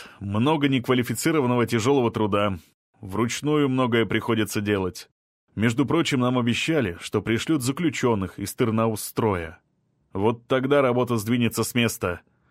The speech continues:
Нам главное — построить тут бараки для жилья, чтобы не возить людей после окончания смены до жилья. Здесь будут жить,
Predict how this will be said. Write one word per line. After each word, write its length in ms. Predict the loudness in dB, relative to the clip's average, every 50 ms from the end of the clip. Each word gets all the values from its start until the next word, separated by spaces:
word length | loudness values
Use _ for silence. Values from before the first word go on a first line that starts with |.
| _ _ _ _ _ _ -6
Нам 300 | -2 0 0 0 0 2
главное — 600 | 4 4 6 6 4 4 0 -2 -2 -6 -12 -16 _ -2
построить 600 | 0 0 0 0 2 2 4 4 4 2 0 0
тут 200 | 0 0 0 0
бараки 460 | 2 2 2 4 4 2 2 0 -2
для 200 | -2 0 0 0
жилья, 520 | 2 2 2 2 2 0 -2 -4 -6 -10 -12
чтобы 380 | -12 -6 -4 -4 -2 0 0 0
не 140 | 0 2
возить 340 | 2 2 2 2 0 -2 0
людей 340 | 0 0 0 2 0 0 0
после 340 | 0 0 0 0 2 0 0
окончания 540 | 0 2 0 0 0 0 0 0 0 0 -2
смены 400 | -2 -2 -2 0 2 2 0 0
до 140 | 0 0
жилья. 520 | 0 0 0 2 2 2 2 0 -2 -4 -8 _ _ _ _ _ _ _ _ _ _ _ _ _
Здесь 380 | -12 -8 -4 0 0 0 0 0
будут 280 | -2 -2 -2 -2 -2 -4
жить, 400 | -6 -8 -8 -10 -10 _ -20